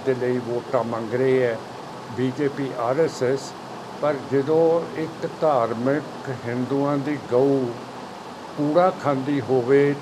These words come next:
ਤੇ ਇਹ ਪਲਾਸਟਿਕ ਦੇ ਲਿਫਾਫੇ ਖਾਂਦੀ ਹੋਵੇ, ਮੈਨੂੰ ਬੜੀ ਸ਼ਰਮ ਆਉਂਦੀ ਹੈ।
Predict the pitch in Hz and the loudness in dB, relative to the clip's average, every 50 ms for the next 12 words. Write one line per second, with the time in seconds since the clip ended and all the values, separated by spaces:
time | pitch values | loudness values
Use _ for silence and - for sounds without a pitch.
0 | - - 151 135 131 139 135 131 131 127 139 135 139 139 135 135 - - - - | -6 -6 -6 -4 -2 0 0 0 0 2 4 4 4 4 2 -2 -6 -12 -14 -14
1 | - - - - - - - - - - 139 139 131 127 131 127 - - - - | -14 -14 -14 -14 -14 -14 -14 -12 -8 -2 2 6 6 6 6 4 0 -6 -2 -2
2 | 151 139 - - 139 120 135 139 135 139 139 127 120 - - 113 120 117 113 113 | -2 -2 0 -4 -2 4 6 8 8 8 6 4 0 -2 0 0 2 2 2 2
3 | - 147 160 151 - 123 135 131 127 123 143 135 113 107 120 120 123 131 123 123 | 2 0 0 0 0 -2 0 0 0 0 0 0 0 0 0 2 2 2 2 0
4 | 120 120 127 135 123 107 120 123 139 139 135 127 - 120 113 123 131 143 139 147 | -2 -2 -2 -2 0 0 2 2 2 0 -2 -2 0 0 0 2 2 2 2 2
5 | 147 143 165 160 147 127 113 117 143 | 2 0 0 0 2 0 0 0 -2